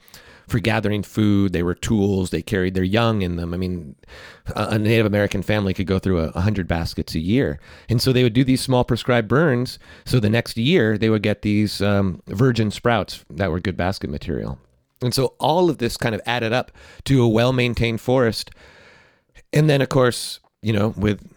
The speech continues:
the colonizing of the West Coast and basically the genocide of the native people, all that tradition was lost. It was gone. And, um,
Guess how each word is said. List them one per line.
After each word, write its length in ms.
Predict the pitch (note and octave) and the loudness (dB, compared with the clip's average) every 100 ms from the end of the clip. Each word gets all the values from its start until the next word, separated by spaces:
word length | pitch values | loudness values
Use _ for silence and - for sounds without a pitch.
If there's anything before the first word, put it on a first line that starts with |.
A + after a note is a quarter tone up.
| _ _ - | _ _ -20
the 360 | - G2+ G2 - | -6 -2 -2 -2
colonizing 760 | - A#2+ A2 A2 A2+ G#2+ G#2+ G#2 | -2 0 0 0 0 0 0 -2
of 380 | G#2 G2 F#2+ F#2 | -2 -2 -2 -2
the 100 | G2 | 0
West 280 | G#2 - | 0 -2
Coast 460 | - B2 E3+ - - - | 0 0 0 -4 -14 -4
and 480 | G2+ G2 F#2+ F#2 E2+ | -2 0 0 -2 0
basically 320 | G2+ - G#2 | -2 0 0
the 120 | F#2+ | 0
genocide 680 | F#2 G#2 A#2 G#2 G#2 G#2 G2+ | 0 0 0 0 0 2 0
of 180 | F#2 | -2
the 80 | F#2+ | 0
native 240 | G2 G2+ - | 0 0 0
people, 460 | D#3 - A2 - _ _ _ _ _ | 0 2 0 -2 _ _ _ _ _
all 140 | A#2 B2+ | -2 2
that 160 | C3 | 0
tradition 360 | - A#2 A2 G#2 | 0 -2 -2 -2
was 120 | F#2+ | 0
lost. 440 | F#2+ F2+ A#1+ - F2 | 0 -2 -4 -6 -2
It 60 | |
was 160 | F2 F2+ | -2 0
gone. 460 | G2 F#2 B1 - - - - - - - | 0 -2 -4 -16 -20 -20 -20 -20 -18 -4
And, 420 | A2+ G2 F#2+ F#2+ | 0 0 0 0
um, 340 | F#2 F2+ E2 | 0 0 -4